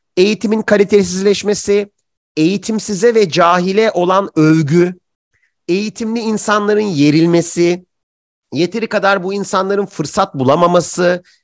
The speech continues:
veya bulamamaktan korkması, bu yüzden gidiyorlar. Lütfen siyasetçiler ve kanun yapıcılar, lütfen bu konuda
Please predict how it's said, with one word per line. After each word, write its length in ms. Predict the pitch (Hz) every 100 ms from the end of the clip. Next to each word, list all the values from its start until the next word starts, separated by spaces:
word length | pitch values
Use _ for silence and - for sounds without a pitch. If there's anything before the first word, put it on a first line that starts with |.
| -
veya 320 | 139 180 175
bulamamaktan 720 | 143 156 208 196 180 - 175 175
korkması, 680 | 160 170 147 170 - 180 190
bu 120 | 311
yüzden 400 | 240 147 123 113
gidiyorlar. 580 | 143 285 311 254 - _ _ _ _ _ _ -
Lütfen 480 | 254 320 359 233
siyasetçiler 880 | 180 - 180 175 175 180 - 185 196
ve 120 | 180
kanun 300 | 180 165 165
yapıcılar, 600 | 202 185 143 110 101 95 _
lütfen 520 | - 180 - 185 123 113
bu 180 | 165 214
konuda 520 | 240 220 165 160